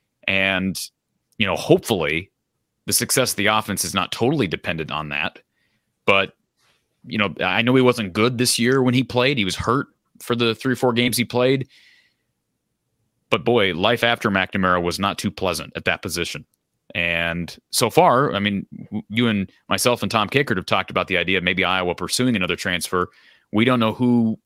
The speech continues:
that may or may not be, and they don't have any scholarships to give out right now. They will work through, guys through. I mean, I talked about in the channel a week ago, Seth Wallace did go on the record, uh,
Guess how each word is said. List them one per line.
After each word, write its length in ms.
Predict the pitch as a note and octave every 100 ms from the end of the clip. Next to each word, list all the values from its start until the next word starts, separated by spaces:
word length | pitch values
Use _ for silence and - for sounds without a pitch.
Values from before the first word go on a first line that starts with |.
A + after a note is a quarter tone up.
| _
that 260 | - G#2+ -
may 200 | G#2 A2
or 40 |
may 120 | G2+ G2
not 200 | F#2 E2+
be, 380 | B2 F#2+ F2+ - _ _ _ _ G2+
and 440 | G2+ G2 G2 F#2 -
they 160 | G#2+
don't 160 | B2+ A2
have 100 | G#2+
any 80 | F#2
scholarships 540 | - A#2 A2 - -
to 100 | F#2+
give 140 | F2
out 160 | F#2 D2
right 200 | F#2 -
now. 220 | F#2+ G2+
They 140 | F#2+ G#2+
will 340 | G#2 G#2 F2+ -
work 260 | G2 -
through, 120 | G2+
guys 280 | - F#2+ F2
through. 340 | - G2 F2+ E2
I 40 |
mean, 120 | E2+
I 120 | F#2
talked 260 | - F#2 -
about 140 | F2
in 80 | F2
the 60 | D#2+
channel 320 | G2+ F2 D#2+
a 40 |
week 240 | D#2 G#2 G2+
ago, 400 | E2 E2+ E2+ - _ _ _ _ _ _ -
Seth 200 | A#2 G2+
Wallace 340 | G2+ G2+ -
did 140 | G#2+
go 80 | G#2
on 100 | G#2+
the 80 | G2
record, 420 | G2+ G2+ G2+ F2+ - -
uh, 160 | F#2